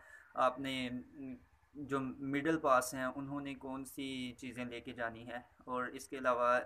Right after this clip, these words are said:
जिनके लिए, जिनकी तालीम ज़्यादा है और उनको, और उनको कितनी relaxation है उम्र के लिहाज से, ये सब बातें आपको एक ही video में दोस्तों मैं बताऊंगा। चलिए दोस्तों video को start करते हैं,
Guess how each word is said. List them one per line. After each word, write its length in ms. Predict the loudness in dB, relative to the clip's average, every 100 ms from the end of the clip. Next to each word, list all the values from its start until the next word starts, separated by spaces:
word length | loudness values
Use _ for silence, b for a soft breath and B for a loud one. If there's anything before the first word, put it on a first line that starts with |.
| -2
जिनके 520 | -6 -4 -4 -4 -6
लिए, 260 | -6 -8
जिनकी 500 | -8 -8 -8 -6 -8 -2
तालीम 340 | -2 -2 -4
ज़्यादा 280 | 0 2 2
है 180 | 0 0
और 200 | -4 -6
उनको, 320 | -6 -6 -10 _ _ -10
और 260 | -8 -8
उनको 360 | -8 -6 -6 -8
कितनी 580 | -8 -10 -6 -4 -4 -4 B B B B -6
relaxation 760 | 0 2 2 -2 -4 -2 -2
है 180 | 0 0
उम्र 280 | -2 -2 -2
के 140 | -2
लिहाज 320 | -2 4 2
से, 260 | 2 -8 -14 -16 _ _ _ _ _ _ _ _ -12
ये 240 | -2 0
सब 240 | 0 0 4
बातें 300 | 4 4 -6 -6 4
आपको 440 | 4 4 -2 -6 -2
एक 220 | 0 0 -2
ही 80 | -4
video 280 | -2 -2
में 220 | -2 -4 -6
दोस्तों 340 | -8 -8 -6 -6
मैं 140 | -6
बताऊंगा। 460 | -2 -2 -2 -12 -16 B B B B
चलिए 240 | -8 -4 -4
दोस्तों 380 | -4 -6 -6 -2
video 220 | 0 0
को 140 | -2
start 380 | -4 2 0 0
करते 260 | -4 -4 -6
हैं, 280 | -6 -8